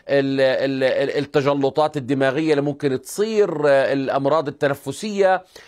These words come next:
آه، يجب أن يكون هناك أجهزة متوفرة مثل أجهزة التنفس الاصطناعي. آه، آه، الأدوية أيضًا ال-، المصاحبة لهذه ال-، المستشفيات الميدانية يجب أن تكون موجودة، بالإضافة إلى الكادر الصحي يا سيدي.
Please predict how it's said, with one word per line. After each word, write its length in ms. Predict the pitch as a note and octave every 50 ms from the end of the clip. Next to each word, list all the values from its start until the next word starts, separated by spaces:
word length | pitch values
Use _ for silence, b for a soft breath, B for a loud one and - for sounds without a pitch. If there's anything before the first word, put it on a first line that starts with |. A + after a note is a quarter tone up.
| B B -
آه، 240 | - D3 C#3+ C#3+
يجب 340 | C#3+ D3+ E3+ D3+ D#3 F3 -
أن 100 | D3+ D3
يكون 220 | D3+ D3 - D#3 D#3
هناك 240 | D#3+ D#3+ D#3 -
أجهزة 440 | D#3+ C#3 - D#3+ C#3+ E3 D3+ C#3+ D#3+
متوفرة 560 | D#3 D#3+ D3+ D#3+ D#3+ G#3+ A3 - - G#3+ E3+
مثل 260 | D3+ C#3+ B2 D3 C#3+ -
أجهزة 300 | G#2 C#3+ B2 C3 C3 C#3
التنفس 500 | C3+ - - C#3 D3+ D3+ A#2+ C#3+ C#3 -
الاصطناعي. 840 | C#3 - C3 - - - C#3 D3 F3+ G#3+ G#3 E3+ F3 F3 F3 E3 B B B B B B B B B -
آه، 220 | C#3 D3 D3 D3
آه، 320 | C3+ C3 D3 C#3+ - - C#3+
الأدوية 680 | D3 C#3+ - G#3+ B3 A3+ G#3 A3 G3+ E3+ D3+ D3+ - D#3
أيضًا 220 | E3 D#3 C3 D3
ال-، 260 | C#3+ C#3 C#3 C#3 C3+
المصاحبة 640 | - C#3 C#3 C3+ C#3 C#3 - D#3+ D3 - D3 C3+ C3+
لهذه 460 | C3+ C3+ C3+ D3 C#3+ C#3+ C#3+ C#3 C#3+
ال-، 340 | C#3 C3+ C3 C3 - - - b b b b - -
المستشفيات 720 | C#3+ C#3+ C3+ - D#3 D3 - - D3 C#3+ D3+ D3+ D#3 D#3+
الميدانية 540 | D3 C#3 C#3 C3+ B2 C3 C3+ D3 D3+ D3 D3
يجب 220 | C3 C3 D3+ -
أن 120 | C3+ B2+
تكون 300 | - C#3+ C#3 - D#3 D3
موجودة، 380 | C3+ C3 C#3 C3 F3+ A#3+ B3+ C#4
بالإضافة 460 | C4 C#4 A#3 A#3+ A#3+ C4+ C4+ G3 A3+
إلى 80 | A3 A3+
الكادر 380 | A3 A3+ - A#3 A3+ F#3+ A3
الصحي 440 | G#3+ G#3 - - C4+ - - - F3
يا 100 | C#3 A2+
سيدي. 380 | G#2+ - G#2+ F#2+ F2+ F2 -